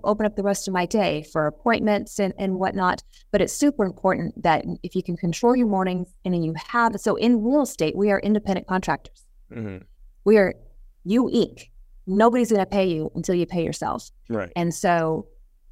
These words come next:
Speaker 1: you have to treat it like a business. You have to be disciplined and you have to remove all your options. And so I do it through time blocking. I do it through a schedule. I've always had a very, very firm schedule.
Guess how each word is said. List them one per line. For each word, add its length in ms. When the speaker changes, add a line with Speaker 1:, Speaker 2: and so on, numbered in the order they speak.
Speaker 1:
you 160
have 300
to 80
treat 260
it 120
like 220
a 60
business. 480
You 120
have 320
to 80
be 120
disciplined 600
and 140
you 80
have 220
to 100
remove 220
all 120
your 220
options. 500
And 120
so 160
I 140
do 220
it 120
through 100
time 260
blocking. 320
I 100
do 160
it 120
through 100
a 40
schedule. 340
I've 140
always 240
had 120
a 40
very, 240
very 200
firm 240
schedule. 520